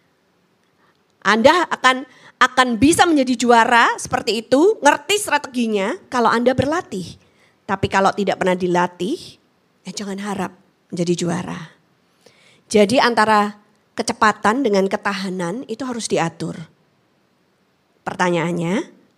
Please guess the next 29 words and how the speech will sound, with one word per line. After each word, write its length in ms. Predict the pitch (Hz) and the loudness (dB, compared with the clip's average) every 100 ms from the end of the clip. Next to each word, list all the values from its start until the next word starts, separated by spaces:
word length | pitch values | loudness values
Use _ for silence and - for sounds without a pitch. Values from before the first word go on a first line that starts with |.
| - | -18
kamu 220 | 214 202 294 | -14 -10 -6
mau 240 | 254 233 | -4 -4
nggak 400 | 302 330 320 - | -4 -4 -4 -6
berlatih? 1120 | 233 240 226 226 - 226 214 208 202 202 208 233 _ - | -6 -4 -4 -8 -8 -6 -6 -6 -8 -10 -14 -20 _ -8
Lihat 240 | 180 170 | -6 -4
kanan 240 | 190 180 175 | -2 0 0
kirinya. 760 | 180 180 175 170 170 160 160 165 180 220 _ _ _ _ _ _ _ - | 0 0 0 0 -2 -4 -6 -10 -12 -16 _ _ _ _ _ _ _ -4
Tulis 280 | 226 233 | -2 0
di 80 | 220 | 2
kolom 280 | 208 202 202 | 2 2 2
komentar, 640 | 202 196 196 196 190 180 190 | -2 -2 -4 0 0 0 -2
"Kamu 240 | 262 330 466 | -4 -2 -2
mau 260 | 480 523 587 508 | -2 -2 -2 0
nggak 180 | 381 370 | 0 0
berlatih?" 1000 | 466 494 494 494 - 440 427 403 403 403 | -2 -2 -2 -6 0 2 2 0 -2 -4
Terus 160 | - 370 | -2 0
dijawab, 400 | 262 262 247 220 | 4 4 4 0
"Saya 200 | 403 453 | 0 0
mau." 520 | 508 494 466 339 226 | 4 6 8 8 6
Yang 200 | 214 262 | 4 6
mau 180 | 415 480 440 | 8 8 6
mana? 400 | 349 285 233 226 | 4 2 4 6
Lambaikan 360 | 262 320 381 370 | 6 6 4 2
tangannya 360 | 330 320 285 254 | 2 4 6 6
yang 120 | 262 | 8
mau 160 | 277 320 | 6 6
berlatih. 560 | 277 247 233 233 185 - - - - | 6 6 4 2 -4 -4 -20 -16 0
Amin 280 | 339 427 466 | 4 6 6
saudara, 380 | 453 392 370 381 | 6 6 6 6